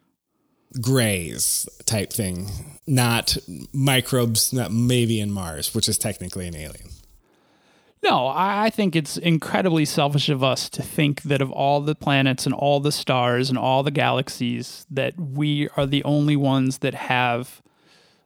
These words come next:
Speaker 2: life that, I don't wanna say intelligent, because they even touched upon this in the episode. So great, they have a, a stable element one fifteen. Let's call it that for lack of argument. They have that.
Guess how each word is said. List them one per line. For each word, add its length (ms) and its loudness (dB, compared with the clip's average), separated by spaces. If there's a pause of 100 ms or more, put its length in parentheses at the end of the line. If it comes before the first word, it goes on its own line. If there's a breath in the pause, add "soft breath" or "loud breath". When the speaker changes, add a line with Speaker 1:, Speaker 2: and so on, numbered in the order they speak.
(140 soft breath)
Speaker 2:
life 580 0
that, 520 0 (260)
I 80 2
don't 140 4
wanna 140 4
say 200 2
intelligent, 840 2
because 580 0
they 120 0
even 260 2
touched 300 -4
upon 280 2
this 180 2
in 100 2
the 100 0
episode. 600 -2 (480 loud breath)
So 200 0
great, 340 0
they 120 2
have 260 2
a, 640 -2
a 80 2
stable 560 0
element 400 2
one 220 4
fifteen. 580 -4 (840)
Let's 260 0
call 220 2
it 100 -2
that 180 2
for 140 -2
lack 240 0
of 100 -4
argument. 460 -4 (120)
They 100 4
have 340 2
that. 340 -2